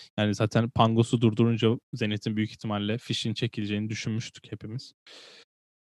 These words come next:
Yani Tarık Bilek de sahada kalabilse belki değişik şeyler olabilirdi ama o kadar fazla foul yapıyor ki.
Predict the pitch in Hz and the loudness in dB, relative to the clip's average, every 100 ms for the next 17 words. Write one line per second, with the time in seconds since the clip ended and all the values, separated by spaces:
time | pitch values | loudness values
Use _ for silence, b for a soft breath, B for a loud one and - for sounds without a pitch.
0 | _ _ 139 135 143 143 143 156 165 - | _ _ 6 10 12 10 10 10 10 10
1 | 151 143 - 131 131 - 127 127 123 135 | 8 8 8 8 10 10 10 10 8 8
2 | 127 120 123 120 120 - 120 117 117 120 | 8 8 8 6 6 6 8 10 10 8
3 | 120 135 127 117 117 107 - 117 123 - | 8 6 8 6 6 4 6 6 6 6
4 | 113 123 - 110 107 113 - 131 - | 4 4 4 6 6 6 6 6 4